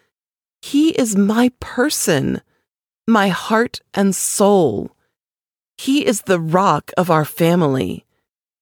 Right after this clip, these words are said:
Please hug your loved ones,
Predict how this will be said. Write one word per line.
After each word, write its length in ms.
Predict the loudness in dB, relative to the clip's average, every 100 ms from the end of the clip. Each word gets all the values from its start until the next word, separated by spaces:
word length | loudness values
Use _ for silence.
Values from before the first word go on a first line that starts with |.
| _ _ _ _ _ -18
Please 640 | -2 2 2 2 0 -2
hug 420 | -4 0 2 2
your 200 | 2 2
loved 400 | 2 2 2 0
ones, 560 | -2 -2 -2 -4 -8